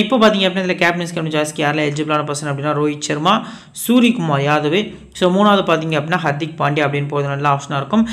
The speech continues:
இல்ல, உங்களுக்கு இதுல மூணு பிளேஸ்ல வந்துட்டு single option இருக்கக்கூடிய, டாப்ல இருக்கக்கூடிய ரெண்டு பிளேஸ்ல யாராவது skip பண்ணும் bro, எங்களுக்கு ஓரளவுக்கு ரிஸ்கா சொல்லுங்க அப்படின்னா, நார்ஜே ரொம்ப risky தான். But நார்ஜே try பண்றது ஒரு நல்ல ஆப்ஷனாக இருக்கும் அப்படிங்கிறது தெரிய வருது. So, express பேஸ்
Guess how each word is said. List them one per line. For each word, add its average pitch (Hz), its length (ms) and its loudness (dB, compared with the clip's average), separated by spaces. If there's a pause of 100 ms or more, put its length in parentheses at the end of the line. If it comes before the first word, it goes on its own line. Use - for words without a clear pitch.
(240)
இல்ல, 214 100 6 (100)
உங்களுக்கு 180 300 0
இதுல 170 140 2 (100)
மூணு 190 200 0
பிளேஸ்ல 175 320 0
வந்துட்டு 160 260 0 (200)
single 185 240 0
option 180 220 0
இருக்கக்கூடிய, 156 320 -2 (100)
டாப்ல 160 220 0
இருக்கக்கூடிய 151 360 -2
ரெண்டு 151 160 -6
பிளேஸ்ல 160 260 -4
யாராவது 151 200 -2
skip 156 240 -10
பண்ணும் 156 200 -2
bro, 147 120 0 (420)
எங்களுக்கு 156 280 0
ஓரளவுக்கு 220 420 6
ரிஸ்கா 185 300 0
சொல்லுங்க 156 260 0
அப்படின்னா, 143 260 -4 (200)
நார்ஜே 196 440 4 (200)
ரொம்ப 214 280 2
risky - 300 -2
தான். 220 120 -2 (300)
But 175 200 -2
நார்ஜே 185 340 4 (140)
try 170 180 2
பண்றது 160 300 -2
ஒரு 151 100 -4
நல்ல 147 200 0
ஆப்ஷனாக 135 220 -4
இருக்கும் 139 220 -6
அப்படிங்கிறது 139 340 -6 (100)
தெரிய 143 240 0
வருது. 151 240 0 (420)
So, 165 60 0 (100)
express 180 320 -2 (100)
பேஸ் 180 180 2